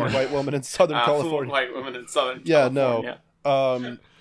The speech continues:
Speaker 2: the John Wayne Gacy case, uh, someone needs to make a cop type movie about that because everything I read about that is, like,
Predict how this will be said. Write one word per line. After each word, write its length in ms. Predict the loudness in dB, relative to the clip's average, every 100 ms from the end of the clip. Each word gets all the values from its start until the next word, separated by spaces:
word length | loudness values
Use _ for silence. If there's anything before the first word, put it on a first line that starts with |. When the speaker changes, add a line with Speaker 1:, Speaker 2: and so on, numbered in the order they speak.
| -10
Speaker 2:
the 80 | 2
John 260 | 6 8
Wayne 160 | 6 2
Gacy 360 | 0 -2 -4 -4
case, 380 | -4 -4 -6 -4
uh, 380 | -2 0 -2 -6
someone 340 | -2 0 0
needs 180 | -2 -4
to 80 | -4
make 200 | -4 -6
a 40 |
cop 280 | -6 -4 -4
type 260 | -4 -4 -4
movie 300 | -10 -8 -6
about 300 | -4 -4 0
that 220 | -2 -2
because 340 | -6 -6 -6 -4
everything 340 | -6 -6 -6
I 40 | -6
read 220 | -4 -6
about 300 | -2 -4 -2
that 240 | -2 -2 -4
is, 160 | -10
like, 360 | -4 -2 -4 -10